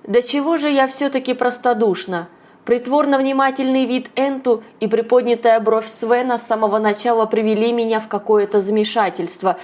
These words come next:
что я заикалась и запиналась, словно подбивала ребят на ограбление Госбанка. Спасая положение, я использовала Ликины доводы. Кроме того, нас постоянно упрекают, что в комсомольской работе мы не проявляем инициативы.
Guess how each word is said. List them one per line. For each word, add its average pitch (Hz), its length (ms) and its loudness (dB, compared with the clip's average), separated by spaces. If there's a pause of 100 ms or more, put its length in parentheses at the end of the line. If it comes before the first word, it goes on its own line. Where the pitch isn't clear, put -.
(160)
что - 220 -2
я 214 120 6
заикалась 214 760 2
и 208 40 0
запиналась, 220 720 2 (220)
словно 277 520 0
подбивала 254 680 2
ребят 254 340 0
на 240 160 0
ограбление 220 600 2
Госбанка. 196 840 0 (200)
Спасая 277 580 0
положение, 277 680 0
я 233 200 2
использовала 254 840 -2 (240)
Ликины 262 500 0
доводы. 196 640 2 (560)
Кроме 349 320 0
того, 226 440 2
нас 269 220 -2
постоянно 320 540 0
упрекают, 269 600 0
что - 180 -2
в 233 60 -4
комсомольской 277 640 -2
работе 277 500 0
мы 247 140 0
не 269 100 2
проявляем 277 720 0
инициативы. 220 920 0